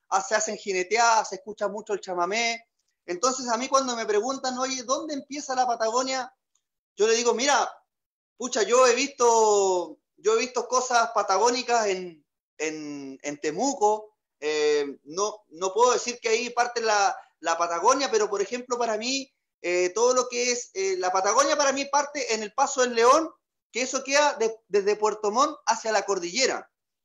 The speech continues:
Muchas veces mi-, mis amigos de, de la Patagonia que yo conozco me dicen, "Oye, pero ¿cómo vas a decir eso si, eh, Puerto Montt no pertenece a la, a la Patagonia?". Yo le digo, "Yo tengo perfectamente claro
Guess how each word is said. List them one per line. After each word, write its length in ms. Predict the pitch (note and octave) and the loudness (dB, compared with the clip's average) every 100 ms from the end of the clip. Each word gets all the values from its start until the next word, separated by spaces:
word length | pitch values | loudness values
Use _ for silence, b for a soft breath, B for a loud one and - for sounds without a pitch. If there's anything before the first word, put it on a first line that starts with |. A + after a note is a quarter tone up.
| _ | _
Muchas 280 | A#3 C4+ D4+ | -12 -2 0
veces 280 | C4 D#4 D#4 | 0 -4 -6
mi-, 480 | C4+ B3+ A#3+ A3+ G3 _ _ _ | -4 -2 0 -2 -6 _ _ _
mis 200 | G3 G3+ | -6 -2
amigos 440 | A3+ C4 D4 C#4 | -2 0 2 4
de, 300 | A#3+ A#3 A3 | 4 4 2
de 100 | F#3+ | 2
la 100 | G3+ | 2
Patagonia 500 | G3+ G3+ G3+ B3 C4 | 2 2 2 2 0
que 100 | A3+ | -4
yo 140 | A3 A#3 | -4 -2
conozco 420 | A3+ A#3+ - B3 | -2 -4 -2 -4
me 80 | A#3 | -4
dicen, 240 | A#3+ A#3 | -6 -4
"Oye, 220 | A3+ C4 A#3+ | -2 -4 0
pero 560 | G#3 G3 F#3+ F#3 F3+ G#3 | 2 2 0 0 -2 -2
¿cómo 200 | G#3+ A3+ | -4 -2
vas 180 | A#3 A#3+ | -4 -4
a 120 | A#3 | -4
decir 260 | G3+ A3 | -4 -4
eso 240 | A#3 A#3+ A#3+ | -4 -4 -12
si, 360 | A3 G3+ F#3 _ _ _ - | -10 -8 -8 _ _ _ -4
eh, 280 | F3 E3 D#3+ | -2 -2 -2
Puerto 300 | F3+ F#3 F3+ | -4 -2 -4
Montt 160 | A3+ | -4
no 100 | A3+ | -4
pertenece 480 | G3+ F#3+ G3+ G#3 G#3+ | -4 -6 -8 -10 -6
a 40 | A#3 | -4
la, 100 | A#3+ | -2
a 160 | A3 | -2
la 80 | A3+ | -4
Patagonia?". 460 | G#3+ A3+ B3+ A3+ F3+ | -4 -4 -4 -2 -4
Yo 60 | |
le 60 | G#3 | -2
digo, 280 | G3+ F#3+ _ | -2 -4 _
"Yo 200 | D3+ G#3 | -4 -2
tengo 240 | A3+ A3+ G#3 | -2 -4 -4
perfectamente 720 | F#3+ A3 A3+ A#3+ B3 A#3 B3 | -4 -6 -6 -6 -8 -12 -10
claro 400 | C4 C#4 A#3+ | -2 2 2